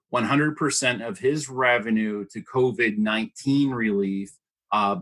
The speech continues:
the one hundred percent of revenue earned during a certain period of time to covid nineteen relief. And so I kinda reached out to him and I asked him, "Hey, can I steal your idea? I'm not in the situation where I can give away one hundred percent of my revenue,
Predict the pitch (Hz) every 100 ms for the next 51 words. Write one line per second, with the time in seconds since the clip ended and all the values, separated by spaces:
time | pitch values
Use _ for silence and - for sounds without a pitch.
0 | - 131 143 147 139 143 131 113 117 113
1 | 117 117 120 117 110 107 101 113 110 110
2 | 117 113 104 - 95 92 95 _ _ _
3 | _ - 131 117 113 110 - 123 123 123
4 | 113 107 104 104 - - 120 120 117 104
5 | 98 95 101 104 - - 110 107 104 117
6 | 117 143 135 123 117 - 113 110 - 113
7 | 110 104 101 107 110 - 113 104 101 _
8 | _ 139 131 131 131 - 156 156 147 127
9 | 127 120 110 101 117 110 98 95 - _
10 | - 143 147 143 143 135 - 131 123 131
11 | 120 117 113 117 113 107 101 151 180 160
12 | - - 127 117 107 104 104 101 104 101
13 | 101